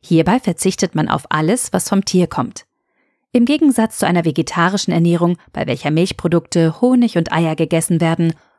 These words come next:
kommen diese bei einer veganen Ernährung nicht vor. Auch viele Fruchtgummibären, die in erster Linie als vegan erscheinen, enthalten häufig tierische Produkte,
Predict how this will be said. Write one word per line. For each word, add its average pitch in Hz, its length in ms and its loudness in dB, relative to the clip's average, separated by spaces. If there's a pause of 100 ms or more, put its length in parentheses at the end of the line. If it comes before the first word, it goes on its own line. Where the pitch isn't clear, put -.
kommen 190 280 0
diese 196 380 -2
bei 233 100 -4
einer 185 240 2
veganen 170 400 0
Ernährung 160 420 0
nicht 160 220 -4
vor. - 340 -6 (680)
Auch 240 220 2
viele 226 300 2
Fruchtgummibären, 160 1080 0
die 151 140 -4
in - 80 -6
erster 196 380 -2
Linie 175 300 2
als - 220 -2
vegan 160 340 0
erscheinen, 170 520 0 (160)
enthalten 220 560 0
häufig 185 340 0
tierische 175 400 0
Produkte, 170 580 -2